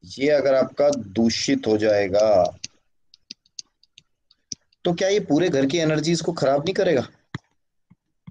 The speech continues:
Suppose आप ऐसे देखो, गुड़गांव में जो station booster है अपना बसई, जो, जो water booster है जहां से पानी आता है, ये water का tank है।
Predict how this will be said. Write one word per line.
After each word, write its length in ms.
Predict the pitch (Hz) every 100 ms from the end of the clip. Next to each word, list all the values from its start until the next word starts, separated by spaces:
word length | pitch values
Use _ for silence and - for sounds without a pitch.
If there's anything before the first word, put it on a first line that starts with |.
| _ _ _ _ _ _ _ _ _ _ _ _ _ _ _ _ -
Suppose 500 | - - 135 151 160
आप 140 | 160 156
ऐसे 200 | 135 147
देखो, 280 | 135 143 151 165 165 165 _ - - _ _ _ _ _ _ _ _ _ _ -
गुड़गांव 460 | 101 120 135 147 156
में 120 | 160
जो 100 | 156
station 460 | - 139 135 151
booster 380 | 139 135 135 139
है 220 | 110 92 87
अपना 280 | - 92 113
बसई, 320 | 113 107 127
जो, 200 | 113 123 -
जो 240 | 110 117 117 110
water 240 | 117 117
booster 360 | 123 117 113 123
है 80 | 120
जहां 160 | 110
से 120 | 110 123
पानी 300 | 117 110 110
आता 260 | 90 -
है, 60 | - - _ _ _ _ _ _ _ _ _ _
ये 80 | 113
water 300 | 113 120 131
का 100 | 131
tank 320 | 131 120 107
है। 100 | 98